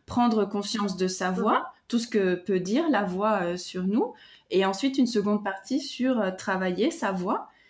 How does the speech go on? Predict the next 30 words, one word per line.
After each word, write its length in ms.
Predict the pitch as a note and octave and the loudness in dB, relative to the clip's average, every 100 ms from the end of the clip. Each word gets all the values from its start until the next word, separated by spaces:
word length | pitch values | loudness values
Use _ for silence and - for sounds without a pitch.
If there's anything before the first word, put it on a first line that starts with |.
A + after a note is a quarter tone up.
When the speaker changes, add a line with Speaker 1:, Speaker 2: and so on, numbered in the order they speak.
| _ _ - | _ _ -2
Speaker 1:
Et 80 | G3 | 2
là, 140 | A3 | 2
je, 380 | C#4+ B3+ G3 G3 | 4 4 4 2
je 160 | G3 G#3 | 2 2
me 60 | |
suis 180 | G#3+ B3 | 2 4
demandé 280 | A3 A3 C4+ | 6 6 6
un 100 | C4+ | 4
petit 180 | C4+ A3+ | 2 -2
peu 140 | C4+ | -2
qu'est-ce 200 | C4 A#3 | -2 -4
qui 120 | G3 | -6
pouvait 240 | G3 F#3+ G3 | -6 -2 -2
être 240 | A#3 - | -2 -4
intéressant 460 | G3 F#3+ F#3+ F#3+ A#3 | -4 -4 -4 -2 -2
pour 160 | G#3+ | -2
les 100 | F#3+ | -4
professeurs. 560 | F#3 F#3 F#3 F#3+ G#3+ B3 | -4 -10 -6 -6 0 2
Speaker 2:
Bah 140 | G#3 G#3 | 2 0
oui. 100 | A3+ - - | -8 -12 0
Speaker 1:
Et 120 | F#3 | 2
en 80 | F3+ | 2
fait, 300 | - C#4 A#3 | 2 2 2
euh, 100 | F3+ | 0
tout 280 | - E4 F3 | 2 2 2
est 120 | F3 | -2
intéressant 580 | E3+ F3 E3+ E3+ D#3+ D#3+ | -4 -2 -2 -2 -6 -4
quand 100 | F#3 | -4
j'y 180 | F3+ E3+ | -4 -4
pense. 380 | E3+ E3+ - | -8 -10 -12